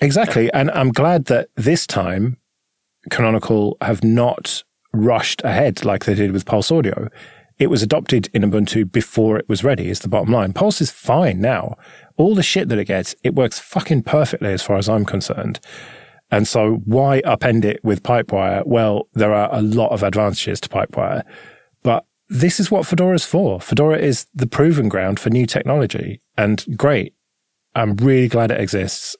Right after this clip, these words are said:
and I'm really glad that I don't have to be that person who tests <laughs> stuff. So thank you very much.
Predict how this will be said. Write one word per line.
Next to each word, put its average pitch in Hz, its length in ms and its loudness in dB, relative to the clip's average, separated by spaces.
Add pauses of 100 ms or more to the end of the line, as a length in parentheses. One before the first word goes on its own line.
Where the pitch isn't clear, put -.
(140)
and 95 160 0
I'm 101 160 0
really 107 180 0
glad 101 240 0
that - 220 -2
I - 20 -2
don't 107 320 -2
have - 260 -2
to 98 220 0 (380)
be 101 160 2
that 104 140 -2
person 110 320 0
who 101 60 0
tests - 600 -4
<laughs> - 60 -
stuff. - 400 -6 (1000)
So 98 320 -4
thank 95 300 -2
you 101 80 0
very 92 220 0
much. - 400 -8